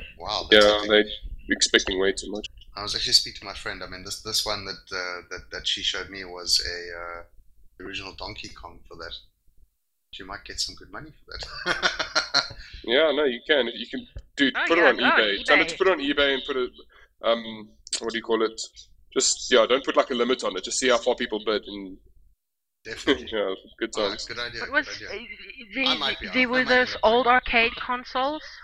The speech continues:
Speaker 3: Oh, I can't remember the name of them now, but it was as though the, that s-, s-, one of those specific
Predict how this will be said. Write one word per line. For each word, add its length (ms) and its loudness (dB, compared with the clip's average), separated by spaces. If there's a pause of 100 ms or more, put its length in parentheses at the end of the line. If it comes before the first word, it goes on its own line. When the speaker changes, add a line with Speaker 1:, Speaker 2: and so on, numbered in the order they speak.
(580)
Speaker 3:
Oh, 60 4
I 420 2
can't 140 2
remember 240 2
the 120 0
name 200 6
of 60 -6
them 140 -4
now, 140 2
but 80 4
it 80 6
was 220 -6
as 120 -8
though 240 4 (240)
the, 140 -2 (160)
that 140 6
s-, 840 -14
s-, 320 -14
one 100 6
of 60 8
those 140 2
specific 480 -2